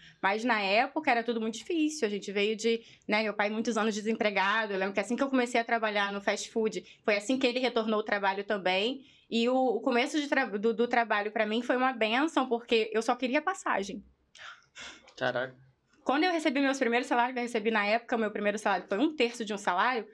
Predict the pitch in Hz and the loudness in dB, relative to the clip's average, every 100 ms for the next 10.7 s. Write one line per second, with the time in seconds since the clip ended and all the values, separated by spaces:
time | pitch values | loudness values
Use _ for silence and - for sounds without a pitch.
0 | _ - 294 339 285 269 262 247 262 262 | _ 0 2 2 0 -2 -2 0 2 2
1 | 302 320 277 277 262 254 254 247 240 247 | 0 -2 -2 -2 -2 -2 -2 -2 -2 -2
2 | 330 - 240 220 175 - _ - 269 294 | -4 0 0 2 -2 -4 _ -6 -2 0
3 | 311 311 277 302 349 233 247 233 220 233 | 0 -2 0 2 2 0 -2 -4 -4 -4
4 | 247 262 285 226 233 220 196 - _ _ | -4 -6 -6 -6 -6 -8 -12 -18 _ _
5 | - 220 214 247 311 311 302 262 285 302 | -6 -2 0 2 2 0 0 0 0 -2
6 | 302 370 392 294 220 214 208 254 392 175 | -2 -2 0 0 -2 -10 -8 -4 -4 -4
7 | - - _ _ _ - 196 214 208 240 | -8 -20 _ _ _ -2 0 2 2 2
8 | 262 294 294 285 294 226 269 320 320 311 | 2 0 0 0 0 0 0 0 0 0
9 | 285 302 311 240 214 247 - 254 247 254 | 2 2 0 2 0 -2 -2 -2 -2 -2
10 | 247 - 247 254 196 - 302 | -4 -4 -2 0 -2 -4 -12